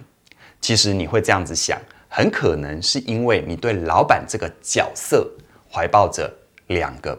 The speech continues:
不合理的期待。第一个，你期待老板是一个全能的人，这种望老板成龙，希望老板什么都要懂，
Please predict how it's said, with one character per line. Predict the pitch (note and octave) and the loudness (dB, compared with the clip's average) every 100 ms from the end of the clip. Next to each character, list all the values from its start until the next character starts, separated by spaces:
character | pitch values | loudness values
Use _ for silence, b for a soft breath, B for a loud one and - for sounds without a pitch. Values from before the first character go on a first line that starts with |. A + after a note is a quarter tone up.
| - - | -10 -6
不 | G#2 | -4
合 | D#2+ | -4
理 | D#2 D2 | -6 -6
的 | G#1+ | -8
期 | - - | -10 -6
待。 | F2+ D#2+ - _ _ _ - B B B B | -2 -4 -6 _ _ _ -20 B B B B
第 | A2 G#2+ | 2 2
一 | |
个， | F#2+ - - _ b b | 2 -4 -10 _ b b
你 | b F#2+ | b -4
期 | - G2+ | -2 2
待 | C#3 F#2+ | 4 4
老 | F2 F2+ | 2 2
板 | A#2 F#2 | 2 2
是 | - G#2+ | -2 -4
一 | F2 | -4
个 | E2+ - | -6 -4
全 | - - C#2+ F2 | -2 -2 -2 -2
能 | G#2+ E2 | -2 -2
的 | D2 | -4
人， | A1+ G2+ - _ _ _ - B B B | -6 -10 -18 _ _ _ -20 B B B
这 | C4+ | 2
种 | A2 C2+ - _ _ | 2 2 -2 _ _
望 | A3 E3+ | 4 6
老 | G2 G2 | 4 4
板 | F#2+ C#2+ | 4 0
成 | - D2+ F#2 | -4 -4 -4
龙， | A2 D2+ - _ - | -4 -6 -14 _ -16
希 | - - | -6 0
望 | F3 E3 | 2 4
老 | F2 G#2+ | 4 6
板 | F#2+ - | 4 2
什 | - D#2 | -2 -2
么 | |
都 | D#2 | 4
要 | B2+ | 4
懂， | - - - | 4 0 -2